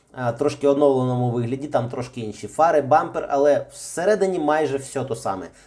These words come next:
Трошки інше в-, кермо вони змінили, але, ну, принципова машина не змінилася. Мені вона не дуже подобається,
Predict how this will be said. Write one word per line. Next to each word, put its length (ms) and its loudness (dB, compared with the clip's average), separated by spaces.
Трошки 320 0
інше 300 0
в-, 260 -2
кермо 300 2
вони 200 4
змінили, 460 -2
але, 520 2
ну, 220 -4
принципова 560 0
машина 400 -2
не 260 0
змінилася. 580 -4
Мені 260 4
вона 240 4
не 160 6
дуже 300 0
подобається, 760 0